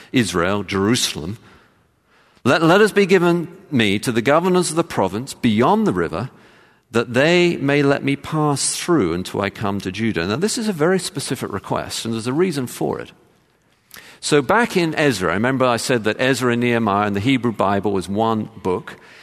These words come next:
and we don't know for sure, but it's possible that the scribe Ezra, the teacher of God's word, who knew God's word, who taught God's word, who practiced God's word, that Ezra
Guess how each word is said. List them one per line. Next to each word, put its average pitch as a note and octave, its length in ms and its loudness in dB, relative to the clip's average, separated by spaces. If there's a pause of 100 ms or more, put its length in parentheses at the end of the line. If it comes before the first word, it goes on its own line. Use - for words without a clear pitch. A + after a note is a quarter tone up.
(180)
and A2+ 160 0
we B2+ 80 2
don't C#3+ 240 2
know A#2 120 2
for A2 140 -4
sure, A2+ 340 2
but G#2 220 -2
it's A2 100 -6
possible G#2+ 420 -4
that - 60 -16
the G2+ 80 -8
scribe B2+ 720 0
Ezra, G2 480 0
the F2 120 -6
teacher B2+ 360 -2
of A2+ 100 -2
God's G#2+ 280 -2
word, G2 260 -2
who F2+ 120 -6
knew B2 200 -2
God's B2+ 320 -2
word, B2 260 -2
who F2 100 -8
taught C#3 340 -2
God's G#2+ 320 -4
word, A2 240 -2
who F2+ 160 -6 (200)
practiced C3+ 460 -6
God's E2+ 300 -6
word, F2+ 220 -4
that G#2+ 180 -6
Ezra C3 400 0